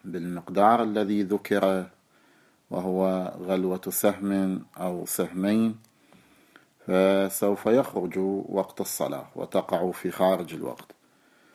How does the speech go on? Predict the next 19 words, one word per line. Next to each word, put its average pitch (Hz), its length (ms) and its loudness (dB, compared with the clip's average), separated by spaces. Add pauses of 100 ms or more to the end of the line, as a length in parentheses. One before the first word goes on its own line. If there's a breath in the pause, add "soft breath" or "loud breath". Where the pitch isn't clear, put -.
(140 soft breath)
فهنا 104 540 2
هل 107 80 0
يلزم 101 380 0
عليه 92 560 0
أن 90 120 -4
يطلب، 98 480 0 (440)
أم 87 120 -4
أن 92 300 0 (380)
الطلب 95 560 0
والفحص 92 800 0
يسقط؟ 87 560 0 (1120 soft breath)
لا 123 280 8
إشكال 110 640 2
في 92 340 -4
أن 95 340 0
وجوب 101 520 -2
الطلب 104 540 0 (220)
ووجوب 87 560 -2
الفحص - 640 -2